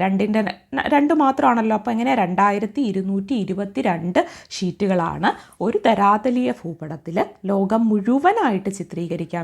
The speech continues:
വേണ്ടിയിട്ട് ഉപയോഗിക്കുന്നത് രണ്ടായിരത്തി ഇരുന്നൂറ്റി ഇരുപത്തിരണ്ട്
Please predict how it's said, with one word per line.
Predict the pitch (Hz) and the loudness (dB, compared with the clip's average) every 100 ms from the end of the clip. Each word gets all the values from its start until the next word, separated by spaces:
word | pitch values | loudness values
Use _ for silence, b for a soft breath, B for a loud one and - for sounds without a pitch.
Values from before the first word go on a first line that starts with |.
| 165 | -6
വേണ്ടിയിട്ട് | 165 170 160 | -6 -8 -8
ഉപയോഗിക്കുന്നത് | 165 170 160 156 160 165 165 - B B B B 190 | -6 -6 -6 -8 -6 -2 0 0 B B B B 0
രണ്ടായിരത്തി | 190 196 214 214 220 220 220 294 202 | 2 4 4 4 2 -2 -2 -2 -2
ഇരുന്നൂറ്റി | 190 185 190 196 262 190 | -4 -6 -6 -6 -6 -6
ഇരുപത്തിരണ്ട് | 170 175 190 240 220 160 151 160 | -6 -6 -6 -4 -2 -2 -4 2